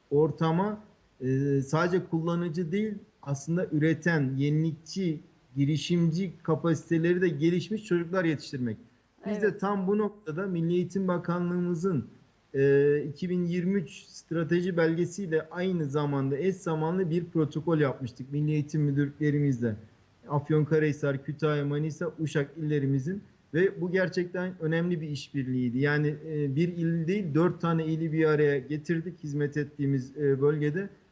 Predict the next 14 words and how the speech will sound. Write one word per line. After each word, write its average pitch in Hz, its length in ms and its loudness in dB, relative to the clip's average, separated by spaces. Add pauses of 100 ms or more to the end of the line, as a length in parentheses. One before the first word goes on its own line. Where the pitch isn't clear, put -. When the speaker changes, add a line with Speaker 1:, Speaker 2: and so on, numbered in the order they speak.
(140)
Speaker 1:
ve 165 40 0 (220)
özellikle 175 360 0
altı 170 380 -2
on 180 340 -2
dört 143 260 0
yaş 143 220 -2
grubundaki 147 680 -2
çocuklarımızın 143 840 0 (460)
yenilikçilik, 156 800 -2
tasarım, 151 640 0 (440)
e, 139 60 -4 (600)
üretkenlik, 160 720 2 (160)
e, 139 340 2
girişimcilik 156 760 0